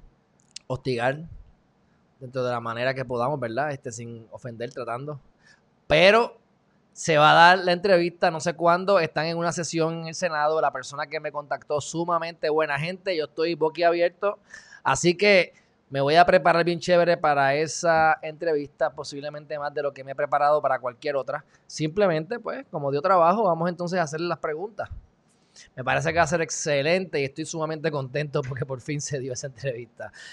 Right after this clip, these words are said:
Ahora nos queda solamente Ale-, Alessandra Rampola, sexóloga, que es la única así que yo he dicho que quiero entrevistar y que no he podido. Quedaba, eran dos, Vargas Vidot y Alexandra. Así que, Alexandra,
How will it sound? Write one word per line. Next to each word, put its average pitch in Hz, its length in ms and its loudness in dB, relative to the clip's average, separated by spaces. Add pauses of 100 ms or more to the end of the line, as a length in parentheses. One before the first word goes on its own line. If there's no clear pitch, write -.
(140)
Ahora 151 240 8
nos 175 140 4
queda 175 240 8
solamente 170 500 4
Ale-, 147 200 4
Alessandra 147 580 0
Rampola, 143 800 0 (760)
sexóloga, 139 800 -2 (240)
que 143 120 -8
es 139 40 -2
la 151 140 6
única 160 240 2
así 147 120 -2
que 147 140 -4
yo 147 60 0
he - 20 2
dicho 156 180 -2
que 139 120 -6
quiero 139 180 -4
entrevistar 147 500 -2
y 135 140 -8
que 123 160 -6
no 120 80 -4
he 120 60 -6
podido. 117 360 -4
Quedaba, 120 320 0
eran 139 220 0
dos, 117 180 -12
Vargas 117 300 -6
Vidot 123 300 -8
y 143 100 -8
Alexandra. 107 760 -10
Así - 200 -20
que, 139 160 -4
Alexandra, 127 640 -2